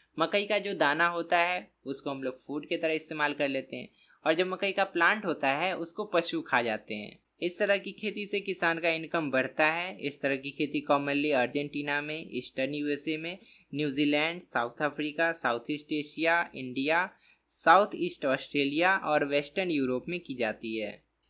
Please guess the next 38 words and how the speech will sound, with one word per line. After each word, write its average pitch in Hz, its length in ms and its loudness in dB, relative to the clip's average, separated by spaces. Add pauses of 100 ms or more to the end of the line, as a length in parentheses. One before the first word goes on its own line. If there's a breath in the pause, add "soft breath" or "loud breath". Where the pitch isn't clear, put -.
(200)
Do 165 100 2
you 208 140 0
know 214 140 -4
में 214 140 -4
देखिए 214 240 0
ऑर्गेनिक 165 440 2
फार्मिंग 175 400 0
के 180 80 -2
बारे 170 200 4
में 170 80 -4
बताया 165 280 2
गया 160 200 -4
है। 160 100 -6
क्या 143 200 0
होता 143 260 0
है 160 60 4
ऑर्गेनिक 165 380 -2
फार्मिंग? 196 440 0 (440 soft breath)
ऑर्गेनिक 147 460 0
फार्मिंग 175 400 2
उस 190 160 -8
तरह 165 180 4
की 151 140 -6
खेती 139 320 -6
को 127 120 -8
कहते 120 340 -2
हैं 151 200 -2
जिसमें 175 300 -14
कि 185 120 -12
केवल 175 420 0
ऑर्गेनिक 147 600 -2
सब्सटेंसेस 147 760 -4
का 143 160 2
ही 175 180 -4
इस्तेमाल 175 380 2
किया 147 240 4
जाता 123 360 2
है, 107 120 -10